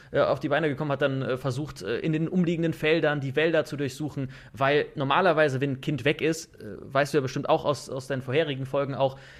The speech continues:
äh, denkt man im ersten Moment jetzt nicht an das Allerschlimmste,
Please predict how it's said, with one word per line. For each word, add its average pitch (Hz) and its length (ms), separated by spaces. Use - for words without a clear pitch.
äh, 135 140
denkt 151 240
man 151 160
im - 80
ersten 160 240
Moment 147 180
jetzt 139 160
nicht 165 160
an 147 80
das 131 140
Allerschlimmste, 160 800